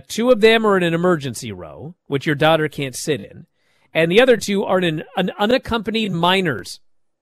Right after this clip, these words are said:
row. And you're not a minor." <laughs> So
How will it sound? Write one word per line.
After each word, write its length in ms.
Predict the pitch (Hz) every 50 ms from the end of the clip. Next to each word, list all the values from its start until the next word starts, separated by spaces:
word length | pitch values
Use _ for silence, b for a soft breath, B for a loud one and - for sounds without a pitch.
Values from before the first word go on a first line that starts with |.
| _ _ _ -
row. 460 | 139 131 131 113 92 80 - 120 _ _ _ _ _ _ _ _ _ -
And 240 | 185 170 165 165
you're 180 | 165 180 214 226
not 240 | 220 214 214 214 202
a 60 | 185
minor." 540 | 165 160 165 170 170 156 120 90 - - - - - - _ _ _ _ _ _ _ _ _ _ _ _ _ _ _ _ _ _ _ _ _ _ _ _ -
<laughs> 160 | - 165 -
So 360 | - - - 160 - 143 117